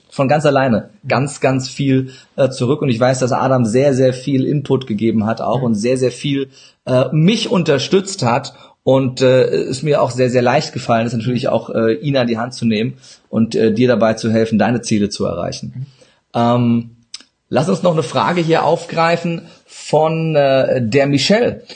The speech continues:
Speaker 1: Oh, Michelle, großartig, dass du zuschaust. Übrigens unser, übrigens unser Interviewgast am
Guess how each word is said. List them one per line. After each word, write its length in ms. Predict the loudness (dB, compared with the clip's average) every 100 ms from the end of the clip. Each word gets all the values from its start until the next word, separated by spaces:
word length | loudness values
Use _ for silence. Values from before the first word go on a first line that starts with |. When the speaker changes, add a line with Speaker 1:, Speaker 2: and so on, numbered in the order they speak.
| -20
Speaker 1:
Oh, 160 | -4 0
Michelle, 400 | 2 2 0 -2
großartig, 800 | -2 0 0 -2 0 0 -2 -2
dass 220 | -2 0
du 100 | -4
zuschaust. 600 | -4 -4 -4 -2 -2 0
Übrigens 340 | 0 2 0 0
unser, 320 | 0 0 0
übrigens 280 | -2 -2 0
unser 220 | 0 2
Interviewgast 760 | 2 2 -2 -2 0 -2 -2 -6
am 260 | -2 0